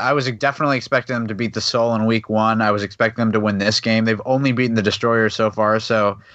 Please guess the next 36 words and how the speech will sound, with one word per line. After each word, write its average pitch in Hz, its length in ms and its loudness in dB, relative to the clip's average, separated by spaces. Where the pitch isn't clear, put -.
I 135 120 0
don't 202 140 0
know. 226 260 0
I 107 260 0
mean, 135 180 0
I 135 80 2
think 165 240 -6
there's, 156 460 -2
maybe 131 440 0
this 147 200 0
is 139 140 -2
just 143 260 -2
a 123 260 0
early 139 320 2
season 139 440 0
thing. 170 460 -2
Um, 113 420 2
I 120 140 2
still 139 320 0
think 127 280 -2
that 120 120 2
they 120 140 2
have 113 200 0
what 110 120 0
it 107 100 -2
takes 110 280 0
to 110 60 -6
be 107 120 -2
the 98 100 -4
best 110 240 0
team 117 140 0
in 101 60 -2
the 92 100 0
league, 104 360 0
uh, 101 140 0
but 104 380 0